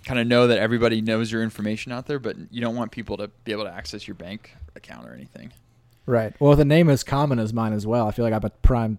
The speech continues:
Speaker 2: target for
Speaker 1: <laughs> That's
Speaker 2: having
Speaker 1: right.
Speaker 2: my, well, you know, the good thing is, is that my dad and I have the same name, so maybe they'll get him instead.
Speaker 1: Well, my,
Speaker 2: <laughs>
Speaker 1: me and my dad have the same name, so I, I don't want them to going after my dad. <laughs> I don't,
Speaker 2: Right.
Speaker 1: I don't ne-,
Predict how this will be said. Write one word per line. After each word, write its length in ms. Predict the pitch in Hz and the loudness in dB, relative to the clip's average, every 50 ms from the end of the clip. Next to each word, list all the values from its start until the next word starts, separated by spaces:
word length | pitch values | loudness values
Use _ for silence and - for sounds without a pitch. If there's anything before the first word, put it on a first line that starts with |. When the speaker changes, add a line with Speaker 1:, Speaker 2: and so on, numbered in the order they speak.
| _ _ | _ _
Speaker 2:
target 360 | - - 117 117 113 107 95 | -8 -4 -4 -2 -4 -4 -6
for 340 | - - 104 101 98 98 98 - | -6 -6 -6 -4 -4 -6 -8 -10
Speaker 1:
<laughs> 360 | - - - - - - - | -8 -8 -8 -6 -6 -8 -4
That's 200 | - 165 127 - | -4 -4 -4 -2
Speaker 2:
having 320 | 143 131 131 131 104 120 113 | -4 -2 -2 0 0 0 0
Speaker 1:
right. 0 | |
Speaker 2:
my, 360 | 113 110 107 107 107 104 95 _ _ _ _ _ - | 0 0 -2 -2 -4 -6 -10 _ _ _ _ _ -4
well, 160 | 165 156 - - 175 165 - - - 208 | -4 -4 -4 -4 -12 -16 -16 -16 -16 -8
you 120 | 233 175 151 | -2 0 2
know, 80 | 147 | 2
the 80 | 131 131 | 2 2
good 160 | 147 175 - | 2 0 2
thing 160 | - 135 123 | 2 2 2
is, 280 | 117 113 113 110 104 101 | 2 0 -2 -2 -4 -6
is 80 | 117 107 | -8 -6
that 260 | 117 113 113 117 - | -4 -4 -4 -4 -6
my 120 | 139 120 113 | -6 -6 -2
dad 160 | 113 127 127 | 0 0 0
and 80 | 120 | 2
I 20 | 117 | 0
have 100 | 110 101 | -2 -2
the 60 | 107 | -4
same 260 | - - 117 110 104 | -4 -2 -2 -2 -2
name, 220 | 107 110 110 104 101 | -2 -4 -4 -6 -8
so 120 | - 110 | -8 -6
maybe 140 | 110 113 110 | -4 -2 -2
they'll 100 | 107 107 | -2 -2
get 140 | 107 107 98 | -4 -6 -6
him 160 | 120 110 101 | -8 -8 -10
instead. 380 | 110 104 - - 123 107 98 - - _ _ _ _ - - - | -14 -18 -14 -12 -12 -12 -14 -16 -20 _ _ _ _ -20 -12 -2
Speaker 1:
Well, 280 | - 135 127 120 113 - | 4 6 6 6 6 4
my, 220 | - 139 135 - - 127 | 4 4 4 4 4 -4
Speaker 2:
<laughs> 80 | - - | -8 -4
Speaker 1:
me 180 | 147 139 139 | 0 0 2
and 80 | 135 127 | 2 2
my 140 | 131 127 127 | 2 4 4
dad 180 | 120 113 107 | 6 4 4
have 100 | 117 110 | 4 0
the 60 | 104 98 | -6 -6
same 220 | - 107 101 98 | -8 -6 -6 -6
name, 160 | 98 95 98 | -6 -6 -8
so 200 | - - 113 110 104 | -6 -4 -2 -2 -2
I, 220 | 95 85 104 - - - - - - | -2 -2 -4 -6 -6 -10 -14 -10 -6
I 80 | - | -2
don't 120 | 123 120 120 | -2 -2 -2
want 120 | 117 110 | -2 -4
them 120 | 110 113 110 | -4 -4 -2
to 60 | 107 | -2
going 160 | 110 107 104 | -2 -2 -2
after 200 | 104 104 - - | -4 -6 -8 -10
my 160 | 104 107 107 113 | -8 -6 -6 -6
dad. 220 | - - - - - - - - - 233 - - | -4 -2 -2 -2 -2 -4 -8 0 0 0 2 2
<laughs> 260 | 226 - - 170 - | 0 2 2 0 0
I 120 | - 151 151 | 2 2 4
don't, 240 | 156 151 156 - - - | 4 4 2 2 -2 0
Speaker 2:
Right. 260 | 139 151 135 110 104 - | 2 2 2 2 0 0
Speaker 1:
I 120 | 135 151 | 0 0
don't 100 | 156 151 | 2 2
ne-, 100 | 147 | 0